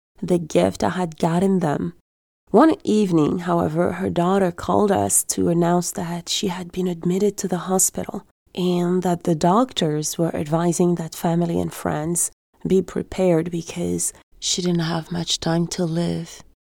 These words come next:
From what I gathered from her son later on as well is that she had, um, been going to the hospital. She had gone to the capital, to Paris, to receive her usual cancer treatment.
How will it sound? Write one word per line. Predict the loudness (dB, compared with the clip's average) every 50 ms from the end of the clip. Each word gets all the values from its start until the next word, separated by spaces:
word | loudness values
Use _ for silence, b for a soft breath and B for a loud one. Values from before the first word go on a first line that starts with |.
| _ _ _ _ _
From | 0 2 4
what | 4 4 4 4
I | 4 2
gathered | 4 4 4 4 4 4 2 2 0 -2 -2 -4 -6
from | -4 0 0 2 2 2 2 0 0 -2 -6 -8 -12 -12 -4 -2
her | 0 2
son | 2 2 4 4 4 4 6 4 4
later | 4 2 2 0 0 -2 0 0
on | 2 2 4 4 2 2
as | 0 -2 -4 0
well | 0 2 2 2 2 0 -2 -4 -6 -6
is | -2 -2 0 -2
that | -2 -4 -4 -4 -6 -6 -6
she | -6 -6 -4 -2 -2 -2 0 0 -2
had, | -2 -4 -8 -10 -8 -6 -6 -6 -6 -6
um, | -8 -8 -8 -8 -8 -10 -12 -14 _ -2 2
been | 4 4 4
going | 4 4 4 4 4
to | 2 0 0
the | 0 0 2 2
hospital. | 4 4 4 2 2 2 2 4 4 4 4 2
She | 0 0 -2
had | 0 0 -2 -2 0
gone | 0 2 2 0
to | 0 -2
the | -4 -4
capital, | -4 -4 -4 -4 -4 -2 0 2 4 4 4 4 4 2 0 -2 -6 _ -6
to | -6 -6
Paris, | -2 0 0 0 2 0 0 0 0 0 0 -2 -2 _
to | 0 0 2 2 2 0 2
receive | 2 2 4 4 4 4 6 6 6 4 2 0 0
her | 0 2 2
usual | 2 2 2 0 0 0 2 2 2 2 0
cancer | -2 -4 -2 -2 -2 0 0 -2 -4
treatment. | -4 -4 -6 -6 -6 -4 -2 -2 0 0 0 -2 -4 -8